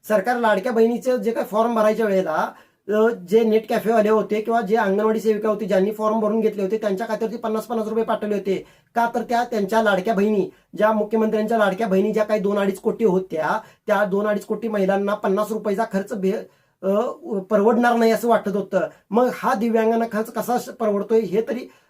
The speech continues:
अ, कळू दे त्या सरकारला की आम्हीही खर्च करतोय. किंवा बाकी जर लाडक्या बहिणींचा खर्च तुम्हाला दिसत असेल, तर दिव्यांगांचाही खर्च दिसलं पाहिजे. श्रावण बाळचं जे काही पेन्शन घेतायत, म्हणजे ज्या विधवा असतील, ज्या स्वतःच्या पायावरती उभं राहू, राहू पाहतायत, ब-,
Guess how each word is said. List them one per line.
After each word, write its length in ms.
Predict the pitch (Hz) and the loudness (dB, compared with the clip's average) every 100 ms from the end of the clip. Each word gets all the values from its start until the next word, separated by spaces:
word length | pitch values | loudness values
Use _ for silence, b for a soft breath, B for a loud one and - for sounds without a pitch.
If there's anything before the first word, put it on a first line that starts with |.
| b | b
अ, 240 | 208 220 226 | 0 4 4
कळू 340 | 226 233 254 | 2 2 4
दे 120 | 247 | 4
त्या 180 | 220 196 | 4 2
सरकारला 480 | 185 208 185 190 196 | 2 -2 0 0 0
की 440 | 190 226 247 - - | -2 -4 -4 -8 -14
आम्हीही 320 | 190 196 247 269 | -2 0 0 0
खर्च 180 | 233 220 | -2 0
करतोय. 440 | 226 190 202 175 151 b _ | -2 -2 -2 -4 -6 b _
किंवा 140 | 214 | -2
बाकी 280 | 190 202 226 | 0 0 -2
जर 240 | 190 185 214 | -2 -2 0
लाडक्या 380 | 214 190 185 | 0 -2 0
बहिणींचा 340 | 220 220 233 240 220 | 2 2 2 -4 -6
खर्च 180 | 220 | -6
तुम्हाला 320 | 240 240 233 233 | -6 -6 -2 -2
दिसत 260 | 190 220 | -4 -6
असेल, 320 | 226 208 214 | -6 -2 -4
तर 100 | 220 | -4
दिव्यांगांचाही 680 | 240 190 196 226 233 233 240 233 | -4 -4 0 0 0 -4 -6 -6
खर्च 220 | 240 240 | -8 -6
दिसलं 220 | 226 226 | -6 -4
पाहिजे. 380 | 240 214 214 - B B - | -2 0 0 -2 B B -4
श्रावण 320 | 196 196 226 | 0 2 4
बाळचं 300 | 220 220 240 | 2 2 -2
जे 120 | 208 | -4
काही 180 | 233 240 | -4 -2
पेन्शन 340 | 226 196 208 | 0 -2 0
घेतायत, 280 | 220 220 196 | 0 0 0
म्हणजे 180 | 208 190 | 0 0
ज्या 180 | 190 196 | 2 2
विधवा 340 | 180 165 208 | 2 4 4
असतील, 320 | 208 - 226 | 2 -2 -4
ज्या 420 | 196 _ _ 202 | -4 _ _ -6
स्वतःच्या 300 | 185 190 196 | -6 -6 -6
पायावरती 340 | 220 202 202 220 | -2 -2 0 -2
उभं 180 | 202 208 | 2 4
राहू, 320 | 208 226 214 | 4 2 0
राहू 200 | 185 196 | 2 2
पाहतायत, 540 | 208 196 202 202 - | 2 0 0 -2 -4
ब-, 120 | 202 | -6